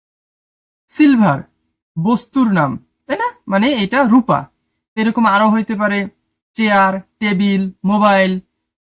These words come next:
ওয়াটার, আম, ক্লাউড, ফায়ার, এনিথিং। তারপরে কি বলছে কি? ট্রুথফুলনেস,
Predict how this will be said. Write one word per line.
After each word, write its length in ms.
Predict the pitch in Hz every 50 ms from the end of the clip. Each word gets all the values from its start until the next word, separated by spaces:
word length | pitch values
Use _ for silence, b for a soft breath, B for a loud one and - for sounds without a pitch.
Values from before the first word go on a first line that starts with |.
| _ _ _ _ -
ওয়াটার, 520 | 196 214 214 220 214 202 196 196 196 190 180 - _ _ _ _ _ _ _ _ -
আম, 420 | 139 135 139 139 139 139 139 135 - _ _ _
ক্লাউড, 500 | - 202 208 202 208 208 202 208 202 175 - - _ _ _ _ _ _ _ _ _ _ _ _ _ _ _ _ _
ফায়ার, 340 | 190 196 196 196 196 190 190 190 - _ _ _ _ _ _ _ _ _ _ _ _
এনিথিং। 520 | - 349 330 285 208 - 190 165 143 135 - - _ _ _ _ _ _ _ _ _ _ _ _ _ _ _ _ _ _ _ _ _ _ _ _ _ _ _
তারপরে 300 | 208 208 202 233 247 247
কি 260 | 233 247 254 269 277 - _ _ _ _ _ _ _ _ -
বলছে 240 | 196 208 196 - 233
কি? 260 | 214 226 202 156 139 131 - _ _ _ _ _ _ _ _ _ _
ট্রুথফুলনেস, 1000 | - 294 311 302 - _ - - 262 254 240 226 220 185 156 151 - - - -